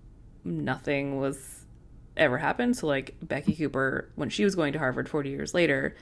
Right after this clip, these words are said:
started, like, hearing about this story and then kind of how it just, like, you know, the rumors proved to be false, and, like, she finds this, like, whole story and, you know, like, this crazy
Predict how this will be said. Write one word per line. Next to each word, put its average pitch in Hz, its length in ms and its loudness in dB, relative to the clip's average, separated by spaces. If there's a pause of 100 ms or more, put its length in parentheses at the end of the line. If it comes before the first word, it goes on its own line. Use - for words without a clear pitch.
(280)
started, 131 400 0
like, 113 320 0
hearing 143 300 2
about 139 220 -6
this - 340 -4 (340)
story 147 540 2
and 147 100 -2
then 127 140 0
kind 131 200 -4
of 143 280 -4 (840)
how 139 180 0
it 127 80 -4
just, - 180 -8
like, - 300 -4 (440)
you - 80 -4
know, 98 280 0
the 156 160 0
rumors 135 480 -2 (240)
proved 131 320 -2
to 160 60 -6
be 160 120 0
false, 240 380 2
and, 156 80 -2
like, 139 160 -2
she - 120 -12
finds 139 280 -6
this, - 240 -10 (160)
like, 147 160 0
whole 160 240 -2
story 175 480 2
and, 117 200 -2 (840)
you 170 140 -4
know, 123 180 0
like, 139 160 -4
this 143 140 -6
crazy 139 720 0